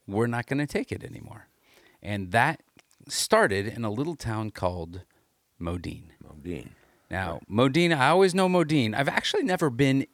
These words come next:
Speaker 1: into Modin itself, but I always drive by Modin, and it's always when we go from Jerusalem and we're going on, it's on our last day,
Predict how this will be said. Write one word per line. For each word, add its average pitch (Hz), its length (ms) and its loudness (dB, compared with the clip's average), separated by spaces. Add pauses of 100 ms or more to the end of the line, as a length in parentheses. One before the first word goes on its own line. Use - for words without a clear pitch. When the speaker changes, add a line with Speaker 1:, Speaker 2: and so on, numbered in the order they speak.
Speaker 1:
into 156 480 4
Modin 160 600 4
itself, - 680 2 (360)
but 107 120 4
I 135 100 4
always 180 280 4
drive 127 440 2
by 117 220 6
Modin, 92 520 -2 (340)
and 110 140 0
it's 101 140 0
always 147 480 4
when 120 160 2
we 127 120 -2
go 123 340 4
from 110 260 -2
Jerusalem 156 720 2
and 107 280 -4
we're 101 100 0
going 113 460 0
on, 110 180 0
it's 101 140 -4
on 110 100 2
our 95 160 0
last 120 460 0
day, 120 340 4